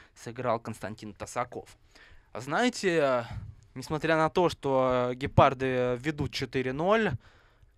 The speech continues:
вот, по моему скромному мнению, лучшие игроки сегодняшней встречи — это Константин Тасаков и Дмитрий Гитбендер. Причем пока еще не определился, кто из них отыграл лучше. Но оба защитника сегодня, конечно же,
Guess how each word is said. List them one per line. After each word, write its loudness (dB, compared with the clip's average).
вот, -16
по -2
моему -4
скромному -6
мнению, -6
лучшие -4
игроки -4
сегодняшней -8
встречи — -6
это -2
Константин -8
Тасаков 0
и -2
Дмитрий -8
Гитбендер. -10
Причем -8
пока -2
еще -6
не -10
определился, -8
кто -12
из -12
них -10
отыграл -2
лучше. -2
Но 2
оба 4
защитника -6
сегодня, -6
конечно -8
же, -10